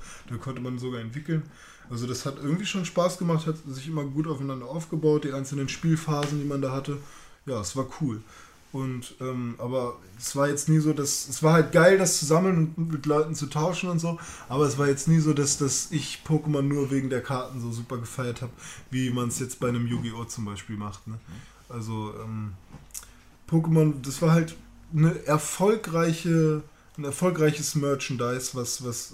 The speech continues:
ähm, sehr, sehr viele Anhänger hat. Und ich weiß auch auf jedem scheiß Flohmarkt,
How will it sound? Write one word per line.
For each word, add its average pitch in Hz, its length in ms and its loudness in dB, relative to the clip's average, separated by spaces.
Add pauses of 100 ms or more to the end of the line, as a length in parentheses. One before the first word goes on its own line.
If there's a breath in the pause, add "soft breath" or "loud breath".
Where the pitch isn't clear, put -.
ähm, 120 220 -6 (420 loud breath)
sehr, 147 260 4
sehr 135 140 0
viele 123 280 -4
Anhänger 117 340 -4
hat. 110 140 -6
Und 131 120 -4
ich 117 100 -4
weiß 147 160 0
auch 135 120 -4
auf 131 140 -4
jedem 151 240 4
scheiß 143 300 -2
Flohmarkt, 147 600 -2